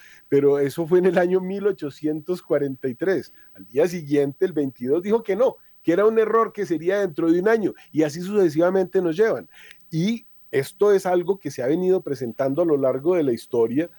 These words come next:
Recordemos los davidianos de Waco, en Texas, una rama de esa iglesia adventista que el diecinueve de abril de mil novecientos noventa y tres se prendieron fuego.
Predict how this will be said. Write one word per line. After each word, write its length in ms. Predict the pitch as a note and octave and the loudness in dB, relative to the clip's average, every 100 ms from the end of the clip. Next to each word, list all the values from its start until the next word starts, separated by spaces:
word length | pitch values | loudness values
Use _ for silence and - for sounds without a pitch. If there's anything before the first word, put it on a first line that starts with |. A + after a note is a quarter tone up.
| _ _ | _ _
Recordemos 680 | A#2 B2 A#2+ B2 C#3+ F#3+ F3 _ _ - | -10 -6 -2 2 2 2 -2 _ _ -4
los 220 | C3 C3+ | -2 0
davidianos 640 | C3+ B2+ B2+ C3+ C#3 F3+ | 0 0 0 0 0 0
de 120 | D3 | 0
Waco, 400 | B2+ E3 G#3 - | 2 0 0 -4
en 100 | C3+ | -4
Texas, 520 | A#2+ A3 - D3 A#2+ A#2+ | 0 -2 -2 -6 -6 -6
una 460 | C#3+ D#3 D#3 D3 | 0 2 4 2
rama 420 | B2 D3+ F#3+ G3 | 0 0 2 2
de 60 | D3 | -2
esa 120 | C#3+ | -4
iglesia 320 | D#3 D#3 D#3+ | -6 -4 -2
adventista 600 | E3 C#3+ A#2+ C3 B2+ - | -2 -2 -4 -8 -8 -8
que 100 | F3 | -8
el 60 | C3 | -8
diecinueve 500 | A#2 A#2 A#2 B2+ E3 | -10 -8 -2 0 2
de 100 | D3+ | 2
abril 420 | A#2+ A#2+ E3 F#3+ _ _ _ | 0 -2 -4 -6 _ _ _
de 140 | B2 A#2+ | -4 -2
mil 100 | A#2+ | 0
novecientos 500 | A#2 A#2 C3 A#2+ E3+ | 0 0 -2 -2 0
noventa 380 | D#3+ C#3 A#2 A#2 | 2 2 -2 -8
y 60 | |
tres 340 | - C3+ E3+ - _ | -2 -2 -2 -8 _
se 160 | - D3+ | -2 -2
prendieron 580 | D3+ D3+ E3 F#3 G#3+ | -2 0 0 2 0
fuego. 400 | F3 B3+ F#3+ G#2+ | 2 0 0 -14